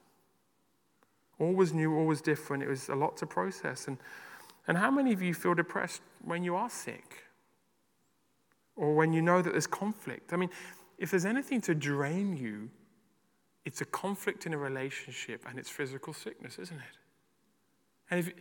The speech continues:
if you don't know how to then to process this lowness that is a very normal lowness as part of life,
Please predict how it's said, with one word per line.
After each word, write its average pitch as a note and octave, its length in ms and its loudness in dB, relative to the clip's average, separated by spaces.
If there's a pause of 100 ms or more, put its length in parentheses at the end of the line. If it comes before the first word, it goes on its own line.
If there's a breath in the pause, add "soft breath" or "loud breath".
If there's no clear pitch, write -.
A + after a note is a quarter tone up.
(200 loud breath)
if F3+ 160 4
you G3+ 80 8
don't B3 200 8
know A#3 120 6
how G#3 120 4
to G3+ 60 4
then F#3 160 4
to E3+ 80 2
process G#3+ 560 4
this E3+ 120 4
lowness F3+ 680 8
that F#3+ 120 4
is E3 140 4
a D#3+ 40 6
very F#3+ 380 10
normal C4+ 340 2
lowness C4+ 460 2
as E3 60 -8
part - 200 -2
of F#3+ 100 2
life, - 540 -4